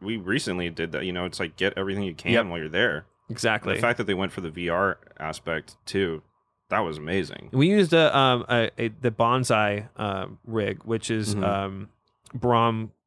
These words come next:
Speaker 2: Katz, I believe.
Speaker 1: Mm-hmm.
Speaker 2: Uh, he, he created this Bonsai rig. What it essentially allowed you to do is take four Sony A seven S Mark two cameras
Speaker 1: Yeah.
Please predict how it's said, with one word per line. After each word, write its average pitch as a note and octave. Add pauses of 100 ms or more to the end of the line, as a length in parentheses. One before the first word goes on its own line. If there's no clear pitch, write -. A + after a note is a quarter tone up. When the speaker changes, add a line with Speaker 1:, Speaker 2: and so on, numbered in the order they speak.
(400)
Speaker 2:
Katz, -
I G#2
believe. G#2
Speaker 1:
Mm-hmm. F#2+
Speaker 2:
Uh, G#2
he, B2+
he B2
created A2+
this G#2
Bonsai G#2
rig. -
What G#2+
it A2
essentially A#2+
allowed G#2+
you G#2+
to G2+
do G2+
is G2
take G#2
four A#2
Sony A#2+
A A2
seven G#2+
S G#2
Mark A2+
two B2+
cameras G2
Speaker 1:
Yeah. E2+